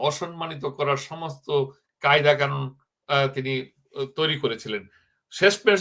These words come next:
যদিও সামিয়া রহমান, আহ, আদালতে গিয়ে জিতে গিয়েছিলেন, কারণ ঢাকা বিশ্ববিদ্যালয়ের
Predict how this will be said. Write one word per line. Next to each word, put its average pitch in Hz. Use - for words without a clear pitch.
যদিও 185
সামিয়া 175
রহমান, 160
আহ, 151
আদালতে 160
গিয়ে 147
জিতে 170
গিয়েছিলেন, 135
কারণ 135
ঢাকা 135
বিশ্ববিদ্যালয়ের 143